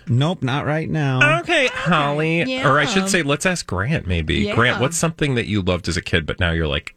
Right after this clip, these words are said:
Speaker 2: "Absolutely not"?
Speaker 1: Uh, just being active in general. No, I'm kidding.
Speaker 2: <laughs>
Speaker 1: Uh, uh, I, I'm with you. See, mine's not as much as the circular aspects of the rides. It's just, like, I don't trust the rides anymore.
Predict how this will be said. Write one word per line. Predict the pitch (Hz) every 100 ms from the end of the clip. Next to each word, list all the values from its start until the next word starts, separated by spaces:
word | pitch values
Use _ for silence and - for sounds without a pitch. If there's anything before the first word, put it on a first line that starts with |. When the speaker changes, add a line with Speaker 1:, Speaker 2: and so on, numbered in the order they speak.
| _
Speaker 2:
"Absolutely | - 104 95 98 - 107 90 87 73 85 80
not"? | 76 69 - 135
Speaker 1:
Uh, | 143 151 151
just | 139 101
being | 143 143 117
active | 87 98 - 143 147
in | 120 92
general. | 101 107 127 120
No, | 98
I'm | 85 87
kidding. | - 85 82
Speaker 2:
<laughs> | 175
Speaker 1:
Uh, | 196 - 107 - 349 - 339
uh, | 135 127 120 113 107 87
I, | 123 131 127
I'm | 131
with | 139 -
you. | 151 -
See, | 147
mine's | 131 147 190
not | 202 170
as | 143
much | 135 143
as | 110
the | 98
circular | - - 120 120 - 151 160 151
aspects | 151 165 - 165 160 -
of | - 143
the | 160
rides. | 151 143 147 160 165 -
It's | 113 -
just, | - 117 -
like, | 120 107 101 -
I | 104
don't | 107 117 -
trust | - - - 92 104 -
the | 139
rides | 139 139 147 147
anymore. | 151 147 156 160 180 208